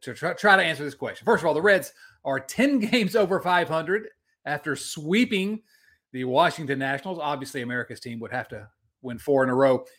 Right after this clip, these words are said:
in our nation's capital. So the Reds are forty-nine and thirty-nine, ten games over five hundred. They've won five in a row. They've won eight of their last nine. They've won twenty of their last twenty-four. They have a two-game lead over Milwaukee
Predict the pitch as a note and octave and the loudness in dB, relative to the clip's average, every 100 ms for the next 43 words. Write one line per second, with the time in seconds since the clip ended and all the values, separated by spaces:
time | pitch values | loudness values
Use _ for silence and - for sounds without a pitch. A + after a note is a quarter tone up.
0 | _ C3+ B2+ C3 C3 B2+ - D#3+ F3 G3 | _ -2 -2 -2 -4 -8 -2 0 0 -4
1 | - _ _ - E3+ F#3 D3+ - A3+ A3 | -12 _ _ -4 2 4 2 4 6 6
2 | G#3 G3 F#3 D#3+ D#3 C3+ A#2+ B2+ E3 F3 | 6 6 4 0 -2 0 -4 -6 -8 -6
3 | E3 D3 D3 C#3+ C3 B2 G#2 G2 A#2 B2+ | -4 -4 -6 -4 -6 -6 -14 -12 -10 -8
4 | C3+ - E3 F3 E3 D3+ C3+ G2+ F2 _ | -8 -2 2 2 2 0 -2 -4 -10 _
5 | _ _ _ B2+ C#3 C#3+ E3+ F3 E3+ D3+ | _ _ _ -6 -4 0 0 2 2 2
6 | C#3+ - B2 G#2 F#2+ _ C#3 C3+ D3+ C#3 | 0 -2 -8 -8 -12 _ -8 -4 -6 -6
7 | - F#3 A3 A3+ C4+ B3+ - _ _ - | -8 -2 0 0 -2 -4 -8 _ _ -4
8 | D#3+ E3+ D#3+ D#3 D#3 - - F3+ E3+ C3+ | -2 0 2 0 -2 -8 -8 -6 -6 -2
9 | E3+ C3 F#2 _ _ _ _ _ - A#2 | 0 0 -4 _ _ _ _ _ -12 -6
10 | C3+ C3+ B2 - A3+ G#3+ G#3+ G3+ G3+ G3 | -4 -4 -4 0 4 4 4 2 2 4
11 | F#3 F3+ F3+ E3+ F#3+ G3+ B3+ B3+ | 2 0 0 2 0 -2 -10 -12